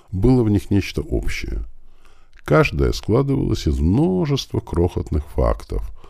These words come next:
облетавших с её древа точно листья под ветрами времён. Но древесные ветви, то есть память о крупных событиях, не засыхали и не опадали, являясь источником новых побегов,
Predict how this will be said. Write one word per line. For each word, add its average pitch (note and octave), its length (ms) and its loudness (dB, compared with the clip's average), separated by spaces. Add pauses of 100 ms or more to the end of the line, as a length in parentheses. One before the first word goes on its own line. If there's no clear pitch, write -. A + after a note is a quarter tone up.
(180)
облетавших D#2 720 2
с - 120 -4
её D#2+ 220 4
древа G#2+ 380 2
точно - 360 -2
листья E2 400 0
под B1+ 200 -4
ветрами D#2 480 0
времён. A#1 540 -2 (1500)
Но B2 280 6
древесные D#3 760 6
ветви, C2+ 720 2
то F#2 120 4
есть F2+ 260 2
память C2 380 4
о E2+ 80 2
крупных - 420 -4
событиях, B1 720 -4 (420)
не A2 240 6
засыхали C3+ 840 0
и E2+ 180 -2
не G#2+ 100 2
опадали, A#2 800 -2 (380)
являясь G2 600 4
источником D#2 800 2
новых C#3+ 320 2
побегов, D#2 600 -2